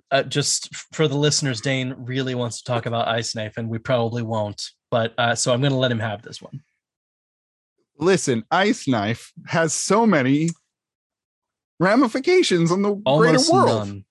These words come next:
Speaker 1: because it, like, it, because you
Speaker 2: Well,
Speaker 1: throw it
Speaker 2: okay.
Speaker 1: and it explodes
Speaker 2: Okay.
Speaker 1: and then it's gone.
Speaker 2: Agree to disagree. We're talking about glass cutters. I think a knife could cut glass. <laughs> It kind of revolutionizes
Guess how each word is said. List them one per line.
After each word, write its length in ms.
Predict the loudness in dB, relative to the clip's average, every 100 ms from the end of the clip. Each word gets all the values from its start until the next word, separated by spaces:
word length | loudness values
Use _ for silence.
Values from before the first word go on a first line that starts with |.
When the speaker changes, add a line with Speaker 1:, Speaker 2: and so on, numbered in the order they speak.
| _ _
Speaker 1:
because 340 | -8 -2 -2 -2
it, 140 | -2
like, 260 | 0 -2 0
it, 120 | -2 -2 -6
because 220 | -4 -2
you 60 | -2
Speaker 2:
Well, 160 | -4 -2
Speaker 1:
throw 220 | -2 0
it 100 | 0
Speaker 2:
okay. 80 | -2
Speaker 1:
and 100 | -4
it 120 | -6
explodes 600 | -8 -10 -8 -4 -2 -2
Speaker 2:
Okay. 80 | -2
Speaker 1:
and 80 | -4
then 100 | -8
it's 140 | -10
gone. 440 | -12 -10 -10 -12 -16 _ _ _ _ _ -16
Speaker 2:
Agree 260 | -4 -2
to 100 | 0
disagree. 500 | 0 0 -2 -2 2
We're 140 | 2 2
talking 360 | 0 -2 0
about 280 | 2 2 2
glass 300 | 2 2 0
cutters. 480 | 0 -2 -2 -4 -12 _
I 220 | 0 0
think 280 | 0 0 0
a 40 | 2
knife 320 | 2 0 0
could 160 | -4
cut 220 | -2 -4 -2
glass. 460 | 0 0 0 -4 -6
<laughs> 40 | -6 -8 -14 -16 -20 -20 -20 -20 _ _ _ _ -6
It 200 | -6 -4
kind 260 | -2 2
of 120 | 2 2
revolutionizes 1160 | 2 2 2 2 0 2 0 -2 -4 -4 -10